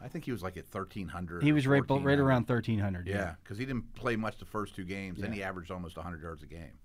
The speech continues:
Speaker 2: So, thousand and three receiving yards for Ja'Marr Chase.
Speaker 1: I think I'm going under.
Speaker 2: It's
Speaker 1: I,
Speaker 2: tough.
Speaker 1: I, yeah, I mean, there's
Speaker 2: And you're sharing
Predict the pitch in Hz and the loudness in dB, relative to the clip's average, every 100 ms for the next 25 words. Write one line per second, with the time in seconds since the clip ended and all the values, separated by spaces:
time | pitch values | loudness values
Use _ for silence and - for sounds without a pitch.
0 | - - - - - 113 107 143 160 151 | -20 -20 -20 -14 -8 -6 0 2 2 4
1 | 151 127 - 139 123 117 - - - - | 2 2 2 4 4 0 -12 -18 -20 -12
2 | 123 107 135 123 117 107 104 - 101 101 | -8 -2 2 2 2 0 -4 -8 -8 -6
3 | 98 - 95 82 - - - - 370 262 | -8 -8 -10 -10 -14 -16 -16 -8 -4 -2
4 | 127 107 98 92 90 90 85 - - - | 0 0 2 2 2 0 -2 -10 -20 -20
5 | - - - 92 - 151 95 - 175 175 | -20 -10 -6 0 6 6 4 -6 -8 0
6 | 165 151 127 120 143 170 196 147 143 170 | 4 4 4 2 -2 0 4 6 8 8
7 | 175 165 147 127 | 10 10 8 4